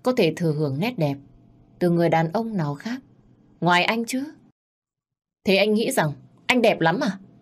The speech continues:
Cũng không đẹp lắm, nhưng anh không tìm thấy người nào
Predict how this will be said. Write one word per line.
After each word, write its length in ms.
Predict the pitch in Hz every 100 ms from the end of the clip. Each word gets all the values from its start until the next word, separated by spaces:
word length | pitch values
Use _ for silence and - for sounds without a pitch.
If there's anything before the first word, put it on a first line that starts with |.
| _ _ _ _ _
Cũng 140 | 175 185
không 200 | 175 156
đẹp 180 | 143
lắm, 380 | 147 143 160 269 - - - -
nhưng 180 | 170 175
anh 180 | 180
không 200 | 170 196
tìm 200 | 180 151
thấy 220 | 151 156 233
người 220 | 196 147
nào 240 | 139 139